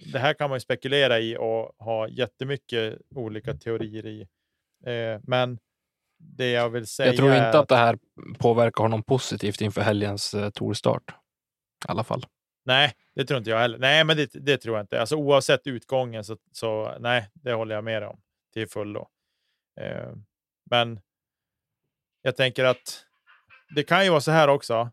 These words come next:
Speaker 1: Tänk att, eh, ja, men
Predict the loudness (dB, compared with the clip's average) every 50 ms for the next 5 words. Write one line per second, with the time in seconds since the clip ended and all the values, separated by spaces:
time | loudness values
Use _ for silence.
0 | -12 _ _ _ 0 0 2 2 0 0 0 0 0 -2 _ _ -20 -20 _ _
1 | _ _ _ _ _ _ _ -8 -4 -2 0 0 2 2 0 0 -2 -2 -6 -8
2 | _ _ _ _ _ -6 -2 0 0 0 0 -4